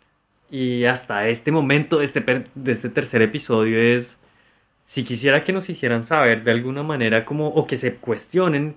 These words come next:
para ellos qué es el small talk, cómo lo han utilizado, porque es, eh, usted, a partir de eso, usted me hizo preguntarme eso. ¿Cómo lo hace uno? Si lo hace o no lo hace,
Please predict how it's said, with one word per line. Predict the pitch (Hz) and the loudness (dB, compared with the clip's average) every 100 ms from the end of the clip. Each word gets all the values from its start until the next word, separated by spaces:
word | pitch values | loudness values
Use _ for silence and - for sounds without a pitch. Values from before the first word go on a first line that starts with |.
| _ | _
para | 139 120 | 0 2
ellos | 110 113 127 - _ | 2 -2 -8 -12 _
qué | 160 151 175 190 | -6 -2 0 0
es | 190 - | -2 -4
el | 190 190 | -4 -4
small | 196 120 113 117 | -6 -4 -4 -4
talk, | 147 147 - - | -4 -4 -4 -2
cómo | 143 139 147 | 0 2 2
lo | 156 | 0
han | |
utilizado, | 160 160 185 160 131 123 120 120 131 160 - _ _ _ | -2 -4 -4 -4 0 2 4 2 0 -4 -12 _ _ _
porque | 165 170 147 | 2 4 2
es, | 135 | 2
eh, | 160 175 | -2 -2
usted, | 175 - 160 156 - | -2 0 0 0 -2
a | 147 | 0
partir | 127 143 139 | 0 2 2
de | 170 | 0
eso, | 190 202 | -2 -4
usted | - 175 160 | 0 2 2
me | 165 | 0
hizo | 165 | -4
preguntarme | - 165 139 110 110 110 | -8 -8 -6 -6 -6 -8
eso. | - - _ _ _ _ _ _ _ | -14 -20 _ _ _ _ _ _ _
¿Cómo | 156 143 | 2 4
lo | 147 156 | 4 2
hace | 131 143 | 0 0
uno? | 139 147 151 | 0 0 -4
Si | - | -4
lo | 139 120 123 | 0 4 4
hace | 120 135 | 2 -4
o | |
no | 127 | -4
lo | 123 120 | 0 2
hace, | 131 135 135 139 | 2 2 -2 -6